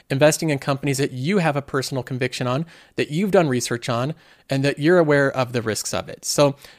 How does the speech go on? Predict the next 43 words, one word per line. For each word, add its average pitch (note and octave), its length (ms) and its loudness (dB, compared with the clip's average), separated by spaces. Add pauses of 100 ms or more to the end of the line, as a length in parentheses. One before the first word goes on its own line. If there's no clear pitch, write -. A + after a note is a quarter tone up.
having G#3+ 260 4
said G#3+ 180 4
that, B3+ 280 4
let's C#3+ 120 -2
go F3 140 2
ahead D3+ 260 2
and E3+ 80 0
move C3+ 160 0
on D#3+ 320 -2
to C3+ 80 -2
some B2+ 160 -4
news. G#2+ 340 -6 (220)
We D#3 100 4
have G#3 320 0
the A#3 80 6
main G3 400 4
story, C#3+ 460 2
which D#3+ 180 0
I D#3 80 2
consider G#3+ 480 2
to G3 100 4
be B2+ 300 0 (300)
the D#3 100 4
story G3 380 4
of F3+ 80 0
twenty D3 320 0
twenty-three. A#2 720 -8 (320)
This G#3+ 320 4
is F3 420 6
the C3 320 -4 (120)
buzzword C3 600 4 (200)
of C#3 180 -2
twenty E3 380 0
twenty-three, B2+ 680 -4 (320)
which - 260 0
the D#3 120 4
Joseph G3 420 6
Carlson D#3 460 6
Show B2 320 0
is C3+ 180 -2
officially E3+ 480 0
declaring B2+ 460 0
it B2 140 -4